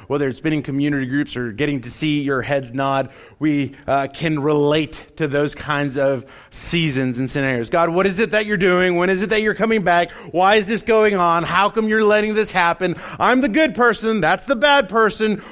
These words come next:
When are you actually gonna do something?" What he is telling Habakkuk is the same thing that he tells us.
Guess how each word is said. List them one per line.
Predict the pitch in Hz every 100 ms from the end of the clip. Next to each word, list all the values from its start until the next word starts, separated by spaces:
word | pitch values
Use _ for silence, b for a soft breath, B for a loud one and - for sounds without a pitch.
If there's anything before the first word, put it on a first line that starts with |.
| 165
When | 175 208 247
are |
you | 254 240
actually | 233 233 - 240 226
gonna | 220 214
do | 202 214
something?" | 196 190 156
What | 180
he | 180
is | 175 -
telling | - 214 214 214 190 B -
Habakkuk | 175 190 190 185 156
is | 143
the | 143
same | - 220 214
thing | 196 202 190
that | 160
he | 147
tells | 143 202 208 196
us. | 180 180